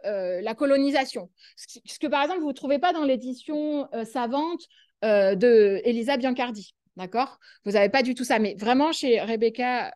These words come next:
euh, chez Aurora Wolfgang, et vous avez aussi cette critique, euh, chez Rebecca Wilkin, que finalement, en fait, ce conte, c'est, euh, vient de Madame de Villeneuve, qui a forcément un regard, euh, colonisateur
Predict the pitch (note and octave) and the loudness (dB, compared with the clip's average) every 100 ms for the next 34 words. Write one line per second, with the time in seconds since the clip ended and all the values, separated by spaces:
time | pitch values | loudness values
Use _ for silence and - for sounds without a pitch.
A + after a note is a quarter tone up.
0 | - F#3+ - F#3+ A#3+ A3 B3+ A#3+ A#3+ B3+ | -10 -8 -6 2 4 6 6 6 4 2
1 | A3+ G3+ F#3+ B3 D4+ B3 A3+ A#3 A#3 A3+ | 2 0 0 -2 -2 -2 -2 -2 0 0
2 | A3+ B3 A3 - G#3+ B3 A#3 F#3+ - - | -2 -10 -12 -12 -12 -6 -4 -4 -6 -18
3 | - G#3+ G#3 G#3+ A#3 G#3+ G3 - D4 E4+ | -6 -2 0 0 0 0 -2 -2 -2 -2
4 | - - - - D4 C#4+ G#3 F4+ F4+ C#4 | -10 -20 -20 2 6 6 4 0 2 2
5 | D#4+ D4 G4 - - _ - D#4 C#4 E4 | 2 2 0 0 -12 _ -4 -2 0 0
6 | C5+ C5+ - - C4+ A#3+ - - A#3 G#3+ | 0 -2 -6 0 0 0 -4 -2 -2 2
7 | C4+ C#4+ B3+ A3+ B3 A#3+ A3 G3 F#3 F#3+ | 0 2 2 2 2 2 4 2 0 -2
8 | G3+ C#4 A#4 D4+ - - B3 A#3 E4+ - | 0 0 -2 -4 -6 -4 -6 -6 -10 -8
9 | D#4 D4 A#3+ A#3+ C4 C4 - G3+ G3+ B3+ | -4 -4 -2 0 0 -2 -6 -10 -4 -2
10 | A#3+ A#3 A3+ A3 E4 | -2 -2 -4 -4 -6